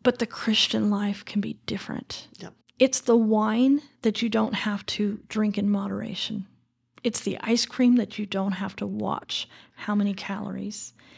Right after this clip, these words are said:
Speaker 1: You can never get enough of it.
Speaker 2: Yeah.
Speaker 1: And anyone who wants to say to me, "Well, you can't give people too much grace." Well, I got a guy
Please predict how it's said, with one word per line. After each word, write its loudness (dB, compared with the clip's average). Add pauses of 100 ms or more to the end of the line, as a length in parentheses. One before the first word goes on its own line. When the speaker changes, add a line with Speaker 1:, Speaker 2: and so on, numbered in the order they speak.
(220)
Speaker 1:
You 6
can 4
never 0 (120)
get -6
enough 0 (140)
of -6
it. -10 (160)
Speaker 2:
Yeah. -10 (320)
Speaker 1:
And 4
anyone 6
who 8
wants 4
to -4
say 6
to 4
me, 10
"Well, 2
you 2
can't 0
give -6
people -6
too 0
much 2
grace." 2 (440)
Well, 8
I 0
got 4
a 2
guy 4